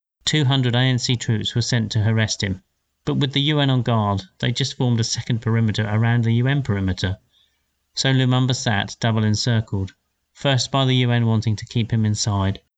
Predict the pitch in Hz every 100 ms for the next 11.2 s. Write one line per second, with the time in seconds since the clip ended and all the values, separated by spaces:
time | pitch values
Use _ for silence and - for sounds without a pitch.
0 | _ - 139 - 151 127 104 104 104 107
1 | 107 104 101 - 113 104 113 117 107 95
2 | 104 98 107 - - 92 - _ _ _
3 | _ _ _ _ _ _ _ _ _ _
4 | - 135 127 117 - 123 117 110 110 110
5 | 104 127 117 - 107 101 101 - 110 98
6 | - 107 110 131 120 101 95 _ _ _
7 | _ _ _ 135 139 147 151 135 123 123
8 | 127 127 123 - 120 120 - - 110 120
9 | 123 139 151 160 139 104 104 110 107 104
10 | 107 - 120 110 107 101 104 104 113 104
11 | 101